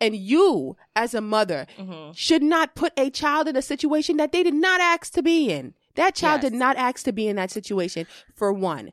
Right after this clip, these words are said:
Speaker 2: Mm-hmm.
Speaker 1: Two, how would you feel if somebody was treating your child differently? Kids
Speaker 2: Okay.
Speaker 1: feel that. And then on top of it, as a man, I
Speaker 2: Mm-hmm.
Speaker 1: would never wanna be with her
Speaker 2: Mm-hmm.
Speaker 1: because it's just like,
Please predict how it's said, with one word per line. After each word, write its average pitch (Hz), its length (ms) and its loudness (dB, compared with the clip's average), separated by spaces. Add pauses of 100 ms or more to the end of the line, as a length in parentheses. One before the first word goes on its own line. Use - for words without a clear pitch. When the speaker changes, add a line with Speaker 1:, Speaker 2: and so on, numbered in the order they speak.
(100)
Speaker 2:
Mm-hmm. 185 200 -12
Speaker 1:
Two, 302 540 2 (800)
how - 140 0 (140)
would 415 120 4
you 359 100 6
feel 359 220 -2
if - 60 -6
somebody 302 320 0
was 247 140 -4
treating 285 280 2
your 233 220 2
child 214 320 0
differently? 185 520 -6 (320)
Kids - 280 2
Speaker 2:
Okay. - 80 -12
Speaker 1:
feel 277 420 -2
that. 135 320 -6 (200)
And 262 120 2
then 285 160 0
on 269 140 2
top 320 220 2
of 330 100 -2
it, 330 140 -2
as 269 200 0
a 277 60 0
man, 240 440 2
I 285 100 4
Speaker 2:
Mm-hmm. 311 100 4
Speaker 1:
would 330 100 4
never 370 400 2
wanna 339 240 0
be 359 240 8
with 349 200 4
her 156 260 0
Speaker 2:
Mm-hmm. 196 80 -4
Speaker 1:
because 285 300 2
it's 320 160 -4
just 311 240 -6
like, 294 200 0